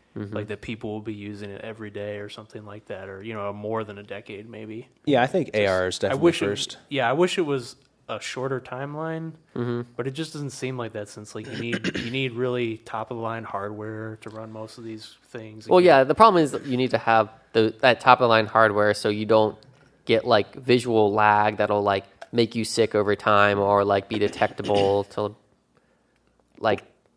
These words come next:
Speaker 1: like, little imperfections. Or you need to have, like, high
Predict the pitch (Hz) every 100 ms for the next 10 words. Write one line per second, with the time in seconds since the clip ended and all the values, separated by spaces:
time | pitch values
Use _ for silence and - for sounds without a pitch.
0 | _ _ - 131 - 156 147 135 143 127
1 | 131 123 120 110 113 151 139 170 156 139
2 | 120 113 - - _ - - - 147 135
3 | 131 131